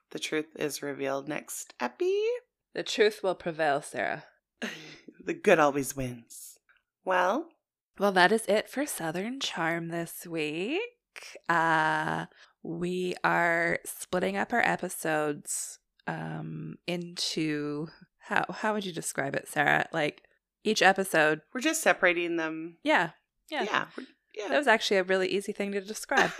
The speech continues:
Speaker 2: And I'm <laughs>
Speaker 1: <laughs>
Speaker 2: I overcomplicated it for no reason. Yeah, so we're gonna separate all of our shows.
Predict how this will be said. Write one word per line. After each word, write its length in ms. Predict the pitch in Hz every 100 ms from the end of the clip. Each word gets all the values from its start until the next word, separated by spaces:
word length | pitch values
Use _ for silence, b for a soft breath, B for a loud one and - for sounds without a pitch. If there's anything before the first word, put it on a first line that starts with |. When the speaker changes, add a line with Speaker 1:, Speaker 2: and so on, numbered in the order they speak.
| 440
Speaker 2:
And 140 | 180
I'm 300 | 370 370 220
<laughs> 160 | 381 269 - - 294 -
Speaker 1:
<laughs> 1500 | - 320 349 - 349 - - - - - - - - - -
Speaker 2:
I 160 | - -
overcomplicated 840 | 190 208 240 262 294 - 175 170 156
it 140 | 160 -
for 140 | - 214
no 340 | 202 180 185
reason. 500 | 180 180 - 151 165 - _ _ _
Yeah, 180 | - 147
so 160 | - 190
we're 80 | 208
gonna 180 | 220
separate 420 | 233 202 202 175 170
all 140 | 165
of 80 | 160
our 100 | 160
shows. 600 | - - - - -